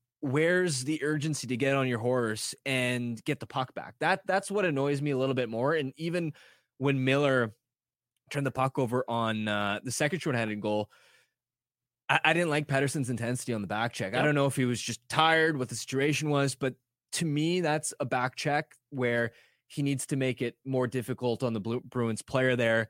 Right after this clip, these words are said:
Speaker 1: So that's what really stands out to me about those shorthanded sequences is, again, I can live with the turnovers. You don't wanna see it, but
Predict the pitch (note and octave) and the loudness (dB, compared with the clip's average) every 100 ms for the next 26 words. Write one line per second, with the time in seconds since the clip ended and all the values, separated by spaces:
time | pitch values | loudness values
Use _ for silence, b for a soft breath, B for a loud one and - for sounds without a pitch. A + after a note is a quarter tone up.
0 | b b b b b _ _ - E3 F3 | b b b b b _ _ -4 0 2
1 | G#3+ B3 - E3 F#3 F#3 F#3 D#3 D3+ E3+ | 2 -2 -2 0 0 0 0 0 2 0
2 | - C3 A2+ G#2 - B2 C#3+ C#3 C#3 - | 0 0 0 0 -2 0 0 2 0 0
3 | B2 B2 A2+ D3 D3+ C#3+ A2+ G2+ G#2+ B2 | 0 0 -2 -2 -2 -2 -2 -4 -4 -2
4 | D#3 B2 C3 D3+ A#3 D3 C#3 D3 C#3+ B2+ | 0 0 0 0 2 2 2 2 -2 -2
5 | - A2+ B2+ D3 C3 B2 C3 A2 - B2 | -2 0 0 0 0 2 2 0 -2 -2
6 | C3 F3+ - B2 A2+ G#2 | 0 0 -2 -2 0 -2